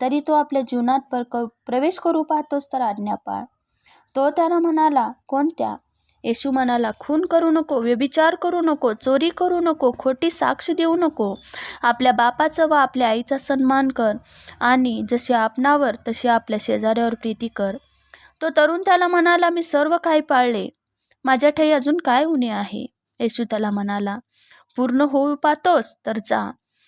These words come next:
तुझे असेल नसेल ते विकून दारिद्र्यास दे, म्हणजे तुला स्वर्गात संपत्ती मिळेल,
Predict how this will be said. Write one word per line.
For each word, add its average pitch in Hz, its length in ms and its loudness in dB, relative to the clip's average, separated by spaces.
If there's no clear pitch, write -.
तुझे 226 180 0
असेल 233 400 2
नसेल 302 440 0
ते 294 60 2
विकून 302 340 0
दारिद्र्यास 302 680 2
दे, 320 120 2
म्हणजे 294 320 2
तुला 277 260 0
स्वर्गात 247 500 2
संपत्ती 214 500 -4
मिळेल, 202 340 -4